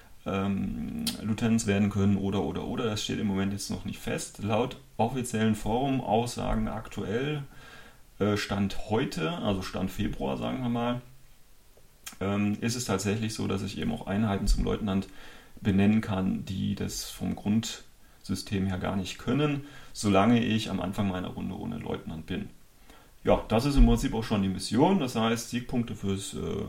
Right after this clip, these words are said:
Ausschalten, also ähnlich wie Annihilation. Ähm, als neue Idee eben jetzt, äh, Siegpunkte dafür, dass ich auch die, äh, Anführer meines Gegners töte. Und wenn ich ihn ja auch einmal getötet habe,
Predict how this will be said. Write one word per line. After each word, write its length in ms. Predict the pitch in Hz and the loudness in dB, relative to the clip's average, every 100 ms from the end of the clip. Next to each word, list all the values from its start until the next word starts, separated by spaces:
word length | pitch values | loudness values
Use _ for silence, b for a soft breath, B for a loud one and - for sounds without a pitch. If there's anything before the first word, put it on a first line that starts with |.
| - | -6
Ausschalten, 540 | 104 151 - 131 135 123 | -2 -2 0 0 0 -2
also 180 | 98 - | -2 -2
ähnlich 220 | 101 - | -2 -4
wie 100 | 85 | -6
Annihilation. 640 | 85 85 76 - 76 76 B B B B - | -6 -4 -4 -2 -4 -4 B B B B -6
Ähm, 500 | 110 110 113 113 - | 2 4 6 6 4
als 300 | - 85 - | -4 -4 0
neue 280 | 104 117 143 | 2 2 2
Idee 360 | - - 113 113 | -2 2 4 4
eben 240 | 104 104 | 0 0
jetzt, 520 | 101 101 - - - - | 2 0 -2 -8 -8 -8
äh, 160 | 113 | -6
Siegpunkte 560 | 95 101 - 101 101 95 | -4 -4 -2 -4 -4 -2
dafür, 560 | 85 98 - 95 - - | -2 -2 -4 -6 -6 -6
dass 240 | 90 - | -8 -6
ich 320 | 92 87 - | -8 -8 -8
auch 220 | 80 82 | -6 -6
die, 380 | - - 87 87 | -8 -10 -8 -6
äh, 60 | 90 85 - | -8 -8 -6
Anführer 520 | - 92 - - - 80 | -4 -6 -6 -6 -6 -4
meines 400 | 78 87 - - | -4 -6 -8 -8
Gegners 520 | 90 - 87 85 - | -8 -6 -6 -6 -8
töte. 440 | 131 143 143 135 B B B - | -6 -2 0 -2 B B B 0
Und 260 | 113 110 | 4 6
wenn 140 | 104 113 | 6 6
ich 100 | 110 | 6
ihn 60 | |
ja 120 | 101 92 | 2 2
auch 160 | - | 0
einmal 220 | 80 104 | 2 2
getötet 480 | 95 - 107 107 - | 0 -2 -4 -2 -4
habe, 400 | 85 95 104 101 | 0 0 0 -2